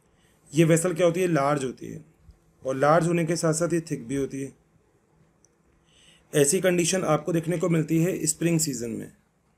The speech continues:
मगर दोस्तों वहीं अगर मैं दूसरी condition की बात करूं तो कई बार ये thick walled होती है और small होती है।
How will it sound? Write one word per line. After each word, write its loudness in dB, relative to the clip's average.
मगर 6
दोस्तों 0
वहीं 0
अगर 0
मैं -2
दूसरी -2
condition 2
की 0
बात 0
करूं -4
तो -2
कई 0
बार 2
ये 2
thick -4
walled 4
होती -6
है -6
और 4
small 4
होती -6
है। -12